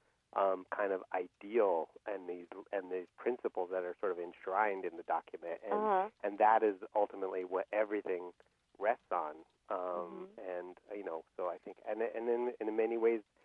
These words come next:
Speaker 1: we do that, that, that idea of ha-, having been meant to be, of being each other's, but shared, is sort of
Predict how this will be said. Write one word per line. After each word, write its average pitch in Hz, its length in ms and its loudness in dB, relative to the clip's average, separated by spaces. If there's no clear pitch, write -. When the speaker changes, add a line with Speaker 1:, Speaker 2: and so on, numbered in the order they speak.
Speaker 1:
we 110 140 -2
do 120 380 0
that, 104 160 4
that, 101 260 0
that 104 220 0
idea 104 300 2
of 92 60 -10
ha-, 95 200 -6
having 92 300 -4
been 90 180 -8
meant 87 160 -6
to - 160 -20
be, 80 240 -14
of 80 300 -10
being 82 260 -20
each 80 180 -16
other's, 80 280 -12
but - 80 -14
shared, 98 240 0
is 87 140 -6
sort 92 120 -8
of 87 60 -10